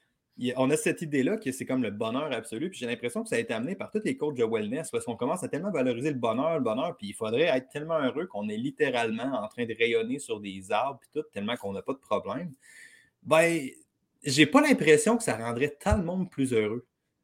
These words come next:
de viser, genre, ce bonheur absolu-là, puis t'es comme, « Ah, fine, t'es parfaitement heureux. » Ben, ta vie est boring, mon homme.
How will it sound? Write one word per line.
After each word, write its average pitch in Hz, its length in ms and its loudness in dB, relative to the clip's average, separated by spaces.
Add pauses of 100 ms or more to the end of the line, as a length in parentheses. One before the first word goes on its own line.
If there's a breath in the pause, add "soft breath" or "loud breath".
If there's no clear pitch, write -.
(100)
de 113 80 6
viser, 131 520 6
genre, 139 260 0
ce 113 120 0
bonheur 127 600 4
absolu-là, 117 720 0
puis 107 120 -6
t'es - 80 -6
comme, « 110 120 -2
Ah, 147 160 2
fine, 147 280 -2
t'es 98 100 -10
parfaitement 131 440 -4
heureux. » 120 300 -2
Ben, 87 160 -18
ta 98 100 -2
vie 185 180 0
est 170 40 4
boring, 123 400 2
mon 90 220 -8
homme. 104 200 -10